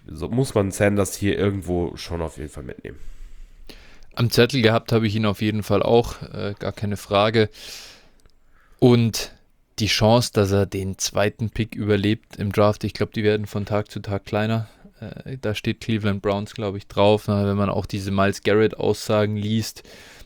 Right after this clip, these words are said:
Speaker 2: die er jetzt seit, äh, rund um seine Vertragsverlängerung, äh, rausklopft, äh, und, und, und wenn er auf die Quarterback-Position angesprochen wird,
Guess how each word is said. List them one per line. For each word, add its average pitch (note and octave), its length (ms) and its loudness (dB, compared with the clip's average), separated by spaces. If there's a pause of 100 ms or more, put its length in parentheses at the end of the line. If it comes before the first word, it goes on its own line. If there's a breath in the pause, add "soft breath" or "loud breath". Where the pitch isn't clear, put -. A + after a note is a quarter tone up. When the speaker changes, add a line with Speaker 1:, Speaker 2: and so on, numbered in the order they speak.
(180)
Speaker 2:
die A#2 80 2
er G#2 160 8
jetzt G#2 220 4
seit, G2+ 320 0 (160)
äh, - 100 -6
rund G#2 300 0
um G#2 100 2
seine G#2 220 2
Vertragsverlängerung, G#2+ 1600 -2
äh, - 520 -16
rausklopft, G#2+ 920 -2
äh, - 180 -20 (180)
und, G#2 360 -4
und, G2+ 260 -8
und G#2+ 320 -10
wenn G2+ 180 -2
er G2 140 2
auf - 180 -2
die G#2+ 120 -10
Quarterback-Position G#2 840 -2
angesprochen G#2 560 -2
wird, G2+ 220 0